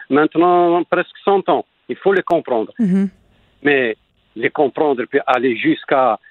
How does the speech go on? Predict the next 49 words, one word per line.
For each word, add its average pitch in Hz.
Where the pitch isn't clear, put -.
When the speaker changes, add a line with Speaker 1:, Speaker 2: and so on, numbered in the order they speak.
Speaker 1:
les 117
encourager 131
à 123
tuer 123
des 113
gens, 180
ça 120
Speaker 2:
Ben 196
Speaker 1:
fait 202
Speaker 2:
non, 175
Speaker 1:
une 175
grande 127
Speaker 2:
ben 190
non, 190
ben 180
non, 180
ben 175
non. 165
Euh, 233
Speaker 1:
Il 320
faut 339
Speaker 2:
euh, 302
Speaker 1:
les 123
oublier, 139
c'est 139
une 123
grande 156
différence. 180
Donc 135
voilà, 143
madame, 120
vous 113
avez 120
raison. 131
Donc 110
vous, 110
vous 123
voyez 143
bien 165
les 147
choses. 160
Speaker 2:
Oui. 220
Speaker 1:
J'aurais 165
souhaité 160
que 135
d'autres 143
font 143
le, 135
le, 127